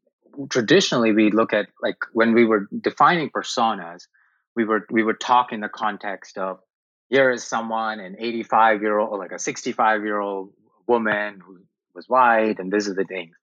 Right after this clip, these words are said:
But what we should probably focus on is not those characteristics, but their needs. What are their needs? What are the problems? And, and, and, and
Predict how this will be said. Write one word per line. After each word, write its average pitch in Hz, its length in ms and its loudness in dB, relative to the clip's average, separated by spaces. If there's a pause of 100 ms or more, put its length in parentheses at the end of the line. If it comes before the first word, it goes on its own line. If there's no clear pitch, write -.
(560)
But 113 260 4 (380)
what 123 220 4
we 123 160 0
should 120 340 -2 (360)
probably 151 500 0
focus 107 460 -8
on 98 200 -10
is 95 100 -12
not 113 300 0
those 117 240 2
characteristics, 101 580 -6
but 101 120 -8 (380)
their 104 140 4
needs. 98 600 -6 (420)
What 151 180 6
are 180 60 6
their 147 160 0
needs? 117 320 -6
What 127 160 -4
are 143 40 -12
the 123 60 -12
problems? - 800 -4
And, 113 200 -16 (100)
and, 113 240 -6
and, 107 260 -2 (260)
and 117 200 -2